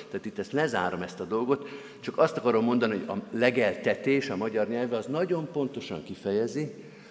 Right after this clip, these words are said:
hogy a vezetőnek aktívan kell azon dolgozni, hogy a rábízottak, azok jó karban legyenek.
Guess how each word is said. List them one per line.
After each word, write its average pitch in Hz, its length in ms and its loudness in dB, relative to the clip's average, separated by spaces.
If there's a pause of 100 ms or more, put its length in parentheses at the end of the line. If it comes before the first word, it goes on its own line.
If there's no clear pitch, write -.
hogy 107 180 -4
a 98 100 0
vezetőnek 135 760 0 (100)
aktívan 117 800 0
kell 98 140 0
azon 87 280 -2
dolgozni, 123 640 -2 (720)
hogy 101 180 -2
a 92 40 0
rábízottak, 101 1120 0 (140)
azok 104 360 -6 (680)
jó 104 300 -2
karban 90 440 -4
legyenek. 78 380 -10